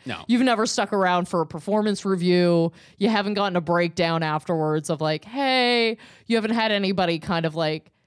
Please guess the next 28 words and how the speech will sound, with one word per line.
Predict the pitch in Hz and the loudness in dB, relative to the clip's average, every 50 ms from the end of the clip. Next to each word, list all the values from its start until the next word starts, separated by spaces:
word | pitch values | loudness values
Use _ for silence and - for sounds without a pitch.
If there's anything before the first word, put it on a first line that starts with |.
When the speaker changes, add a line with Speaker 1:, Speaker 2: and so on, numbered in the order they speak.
| _ _ _ _ _ | _ _ _ _ _
Speaker 2:
help | _ - - - 226 226 240 233 - - | _ -20 -8 -4 -4 -2 -2 -4 -6 -8
you. | 233 247 247 - | -6 -6 -6 -4
I | 190 196 202 | -2 0 2
don't | 185 170 160 156 | 2 2 0 0
know. | 147 147 143 139 135 147 - _ _ _ _ _ - | -4 -4 -4 -4 -6 -8 -10 _ _ _ _ _ 0
Speaker 1:
Oh, | 440 339 202 156 135 | 2 4 6 6 6
I, | 135 143 147 151 135 98 113 127 - - | 6 4 4 2 0 -4 -6 -8 -8 -6
I | - 147 156 156 | -4 -2 0 0
a | 139 117 | -2 -2
hundred | - - 139 139 139 120 110 | -4 -4 -6 -6 -4 -6 -6
percent | 104 110 98 - - 104 98 87 | -8 -8 -8 -8 -8 -8 -8 -10
agree. | 80 80 98 98 101 95 | -12 -10 -8 -6 -6 -4
Speaker 2:
Yes. | - 214 208 196 185 175 165 151 147 151 151 147 | 0 0 2 2 2 2 0 -2 -2 -4 -2 0
Speaker 1:
There's | 147 151 156 139 131 | 2 2 2 2 2
a, | 151 147 143 139 135 131 127 | 4 4 4 4 2 0 0
there's | 131 143 147 147 131 | 0 0 0 0 2
a | 143 131 | 0 -2
feedback | - - - - 254 269 262 240 180 135 139 123 107 98 92 - - | -2 -4 -8 -4 -2 0 0 -2 -2 -2 -2 0 0 -2 -4 -4 -6
that | 120 - | -6 -6
needs | - 113 107 98 87 98 | -4 -8 -8 -8 -6 -8
to | 104 | -6
happen. | 90 107 98 92 90 - 185 | -4 -4 -4 -4 -2 0 0
Speaker 2:
Absolutely. | 190 196 196 190 180 - - - - - 196 180 175 170 175 214 254 269 - 147 147 143 | 2 2 2 0 -2 -4 -6 -8 -4 -2 0 2 2 2 4 4 4 4 4 4 2 0
Speaker 1:
What, | 151 | 0
what | 190 220 262 294 - 247 | 2 2 2 2 0 -2
in | 254 240 | -4 -2
your | 233 220 208 | 0 0 2
life | 180 147 135 110 98 101 101 - - - | 2 2 2 0 0 -2 -6 -8 -14 -20